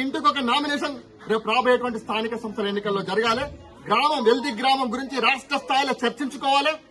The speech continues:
ప్రతి నాయకుడు వెల్ది గ్రామాన్ని సందర్శించి రేపు రాబోయేటువంటి స్థానిక సంస్థల ఎన్నికల్లో మనకు, మన యొక్క సమస్యలు పరిష్కరించి మన గ్రామం అభివృద్ధి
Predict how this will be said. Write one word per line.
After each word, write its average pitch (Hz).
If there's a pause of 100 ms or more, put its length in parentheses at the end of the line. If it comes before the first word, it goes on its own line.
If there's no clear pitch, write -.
(360)
ప్రతి 277 (160)
నాయకుడు 285
వెల్ది 247
గ్రామాన్ని 254 (100)
సందర్శించి 277 (400)
రేపు 214
రాబోయేటువంటి 247
స్థానిక 233 (100)
సంస్థల 220
ఎన్నికల్లో 233 (440)
మనకు, 254 (280)
మన 208
యొక్క 247 (120)
సమస్యలు 269
పరిష్కరించి 262 (360)
మన 226 (120)
గ్రామం 269
అభివృద్ధి 269